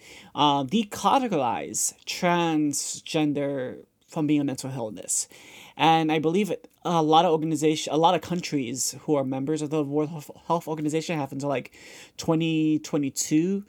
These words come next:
to make the change in their, um, in their respective countries to decategorize it. 'Cause to, even to this day, a lot of countries still consider it as a mental health. Most Western com-, uh, countries do not,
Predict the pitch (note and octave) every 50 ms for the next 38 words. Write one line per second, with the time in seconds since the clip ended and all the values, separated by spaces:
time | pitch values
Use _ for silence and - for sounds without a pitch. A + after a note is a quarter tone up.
0 | - - - - - _ - - - F3 D#3 D#3 D#3+ E3 - - D#3 D3 - -
1 | - D#3 D3 D#3 E3 E3+ F3+ F3+ F3+ F#3+ F#3 - - - - _ - D3 D3+ D3+
2 | D3+ D3 C#3+ C#3 D3 D3 D3 D3+ D3+ C#3 C#3 C#3 C3+ C3+ C3+ B2+ B2+ C3 - -
3 | - - D#3 D3+ D3 C#3 C3 - - - C#3 - D3 - - C#3+ - - B2 G#2+
4 | - - C#3+ D3+ - F3+ F#3 F#3+ F#3+ - - - C3 - C#3+ C3+ - - - -
5 | A#2+ A2 C3+ - D#3 D#3+ D#3+ D#3+ E3+ F3 G3+ G3 F#3 - - - - - - -
6 | - D3 - - A3+ G3+ - - - - G#3+ G3+ G3 - G3 E3+ F3 D3+ B2+ -
7 | D#3+ D3+ C3+ A2+ G#2 - - C#3 D3 D3 E3 E3+ D#3+ D#3 - D#3 C#3 C#3 C3+ -
8 | - D3+ C#3+ - - D3 - - C#3 - C3 G2+ B2 A#2+ F#2+ A2 - - B2+ B2
9 | - - - C3 D#3+ D#3+ A2 - - - _ _ - - - - - - - -
10 | E3 F#3+ A3 G#3 - - F3 F3+ F3 - - F3 C#3+ - - D3+ C#3 C3+ - -
11 | - - E3 D#3 D3+ - D#3 C#3 C#3 D3 C#3+ C#3 B2 B2 - - - C3+ B2+ C3+
12 | D3 C#3+ - - - - - -